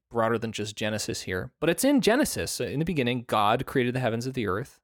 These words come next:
And then in verse two, the Spirit of God was hovering over the face of the deep. And then in verse three, God said. So you have the Father,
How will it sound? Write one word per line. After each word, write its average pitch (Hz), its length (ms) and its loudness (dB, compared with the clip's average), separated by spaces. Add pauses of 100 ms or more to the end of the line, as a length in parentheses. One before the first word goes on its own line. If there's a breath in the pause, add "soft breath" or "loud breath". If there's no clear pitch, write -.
And 117 100 -6
then 127 80 0
in 123 80 -2
verse 123 240 -2
two, 113 220 -2
the 110 100 -4
Spirit 147 500 0
of 123 100 0
God 120 260 4
was 117 140 0
hovering 113 360 -2
over 110 140 -4
the 117 100 -6
face - 260 -6
of 113 80 -8
the 113 80 -8
deep. - 280 -14 (120)
And 120 100 -8
then 120 120 -2
in 117 80 -2
verse 117 260 -4
three, 151 240 2
God 123 280 0
said. - 500 -4 (680 soft breath)
So - 140 -2
you 135 60 2
have 135 180 2
the 120 80 -2
Father, 135 580 4